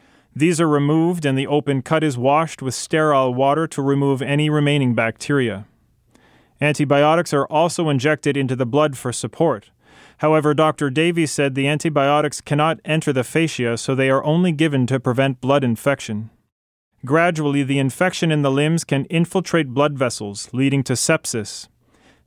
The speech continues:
This can cause the organs to work poorly, and patients may suffer a dramatic drop in blood pressure that can damage the lungs, kidneys, liver, and other organs, potentially leading to death.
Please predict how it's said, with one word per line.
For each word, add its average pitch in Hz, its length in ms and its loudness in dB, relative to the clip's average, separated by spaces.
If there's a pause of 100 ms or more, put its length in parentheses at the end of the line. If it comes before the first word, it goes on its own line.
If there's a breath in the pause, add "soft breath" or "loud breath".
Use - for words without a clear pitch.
This 143 180 0
can 156 180 0
cause 147 300 0
the 135 120 -2
organs 160 480 0
to 151 100 -2
work 139 280 -2
poorly, 127 540 0
and 131 180 -2
patients 156 440 0
may 151 200 2
suffer 147 380 0
a 127 80 0
dramatic 131 480 0
drop 131 320 2
in 123 140 0
blood 143 280 0
pressure 123 360 -4
that 123 160 -2
can 127 160 0
damage 135 400 0
the 120 100 0
lungs, 147 400 0
kidneys, 143 540 -2
liver, 131 340 0
and 127 220 0
other 127 180 0
organs, 123 560 0
potentially 135 640 0
leading 131 340 2
to 113 140 -6
death. 107 480 -4